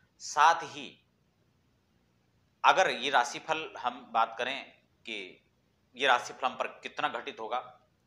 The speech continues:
कितने परसेंट हम पर घटित होगा, तो इसके लिए आपकी जन्म कुंडली पर भी विश्लेषण करना बहुत जरूरी हो जाता है।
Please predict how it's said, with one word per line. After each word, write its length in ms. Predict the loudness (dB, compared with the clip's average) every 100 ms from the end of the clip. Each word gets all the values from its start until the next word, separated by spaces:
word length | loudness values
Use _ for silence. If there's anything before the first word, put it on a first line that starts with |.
| _ _ _ -14
कितने 180 | -10 -8
परसेंट 360 | -6 -6 -6
हम 100 | -10
पर 200 | -10 -10
घटित 160 | -10 -10
होगा, 160 | -10 -10 -12 -20 _ -20
तो 80 | -16
इसके 300 | -12 -6 -4
लिए 160 | -2 0
आपकी 280 | -2 -2
जन्म 340 | -10 -8 -8 -8
कुंडली 300 | -10 -10 -10
पर 160 | -10
भी 140 | -12 -14
विश्लेषण 460 | -16 -18 -18 -18
करना 260 | -14 -10 -10
बहुत 280 | -10 -14 -18
जरूरी 240 | -20 -20
हो 140 | -20 -20
जाता 240 | _
है। 60 | _